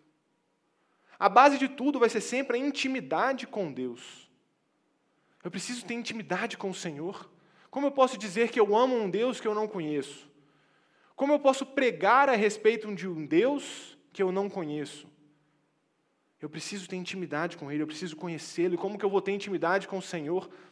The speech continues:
Aqui a gente vai ver duas das marcas que essa igreja tinha. O ensino dos apóstolos, a palavra, a Bíblia e as orações.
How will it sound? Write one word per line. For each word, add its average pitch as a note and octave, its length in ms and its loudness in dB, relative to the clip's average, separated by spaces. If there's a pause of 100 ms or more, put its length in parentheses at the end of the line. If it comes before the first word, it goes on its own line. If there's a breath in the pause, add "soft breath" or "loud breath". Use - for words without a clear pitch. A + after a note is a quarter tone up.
(120 loud breath)
Aqui C3+ 160 -6
a F3+ 60 4
gente F3+ 160 -6
vai F3+ 100 0
ver F3 120 -2
duas F#3 280 -8
das E3 220 0
marcas E3 360 -6
que - 80 -10
essa D#3+ 140 -10
igreja D#3 300 -4
tinha. E3+ 340 -10 (1800 loud breath)
O D3+ 80 -8
ensino G3+ 300 -4
dos G3 160 -4
apóstolos, E3 760 -2 (140)
a - 60 -12
palavra, C#3+ 760 -6 (640)
a D3+ 80 -12
Bíblia D3 640 -12 (580)
e C#3+ 100 -8
as C#3+ 100 -8
orações. C#3+ 760 -12